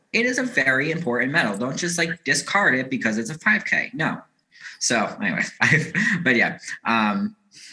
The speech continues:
yeah, I have feelings about that. But, um, yeah, the New York one, uh, New York is always fun. New York's fun. I mean, it's, I think one of the most hardest races, you know, the most challenging races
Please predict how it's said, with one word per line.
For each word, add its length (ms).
yeah, 140
I 40
have 120
feelings 300
about 160
that. 200
But, 280
um, 500
yeah, 180
the 80
New 100
York 260
one, 260
uh, 200
New 140
York 200
is 80
always 200
fun. 160
New 40
York's 240
fun. 440
I 60
mean, 200
it's, 320
I 160
think 140
one 100
of 60
the 60
most 140
hardest 340
races, 300
you 120
know, 160
the 140
most 340
challenging 480
races 480